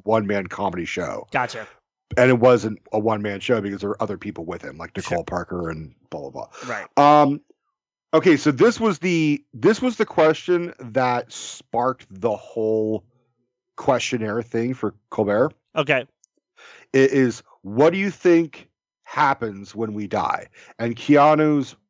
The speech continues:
Speaker 1: answer was, "I think the people that love us will miss us." That, that, he's just like, I don't care what happens after we die, but I know for a fact that people that love us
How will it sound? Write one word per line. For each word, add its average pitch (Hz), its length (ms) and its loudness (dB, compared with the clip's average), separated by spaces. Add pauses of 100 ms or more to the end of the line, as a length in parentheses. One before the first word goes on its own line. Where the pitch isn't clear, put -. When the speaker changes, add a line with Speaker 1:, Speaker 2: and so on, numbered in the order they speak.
(180)
Speaker 1:
answer 131 440 -2
was, 104 480 -6
"I 113 120 -4
think 131 240 -6
the 135 80 0
people 117 320 -2
that 90 180 -4
love 113 340 0
us 101 220 -6
will 98 140 -2
miss 90 320 -8 (100)
us." - 300 -20 (400)
That, 139 320 2
that, 143 260 2
he's 127 140 0
just 117 160 -6
like, 120 100 0
I 135 60 4
don't 156 160 0
care 143 240 0
what 120 100 0
happens 98 320 -6
after 95 220 -10
we 98 40 -10
die, 98 200 -6
but 95 120 -8
I 92 120 -6
know 120 340 4
for 131 160 0
a 113 60 0
fact 104 260 -2
that 92 100 -10
people 95 180 -8
that 80 140 -4
love 98 400 -2
us 147 360 0